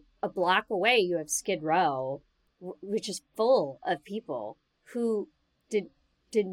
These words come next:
and was anyone looking for them? Did no one care? And I, in,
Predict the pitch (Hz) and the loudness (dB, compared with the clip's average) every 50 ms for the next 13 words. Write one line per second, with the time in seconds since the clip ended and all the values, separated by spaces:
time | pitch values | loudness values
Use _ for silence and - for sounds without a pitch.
0 | 185 185 - - - _ - - 196 196 202 202 208 214 202 208 202 214 226 220 | -8 -10 -12 -14 -16 _ -4 -2 -2 -2 -2 -2 0 0 0 2 2 0 2 0
1 | 214 208 226 247 262 302 285 - 175 160 156 147 139 139 139 - _ - 175 151 | 0 0 -2 -2 -2 -2 -4 -2 -4 -6 -4 -4 -6 -6 -8 -8 _ -6 -6 -4
2 | 156 156 165 180 180 - - 170 190 202 220 214 180 135 - _ _ _ _ _ | -4 -4 -4 -4 -6 -6 -6 -4 -2 0 0 0 0 -2 -6 _ _ _ _ _
3 | _ - 208 208 208 208 202 202 202 196 190 - - - - _ _ _ - - | _ 0 2 4 4 4 2 0 0 -4 -6 -8 -12 -18 -20 _ _ _ -4 -2
4 | 247 247 254 - - _ - - - - _ - 254 233 220 220 202 - | 0 0 -2 -4 -8 _ -14 -12 -12 -12 _ -2 0 0 0 0 -2 -6